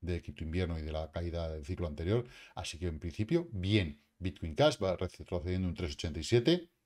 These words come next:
bueno, llegó a la resistencia, no puede, pero después de la subida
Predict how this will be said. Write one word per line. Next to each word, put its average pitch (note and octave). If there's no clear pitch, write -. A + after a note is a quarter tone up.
bueno, B2+
llegó F#2+
a F#2+
la F#2
resistencia, B2+
no G2
puede, A2+
pero F2+
después D#2+
de F2
la F2
subida F2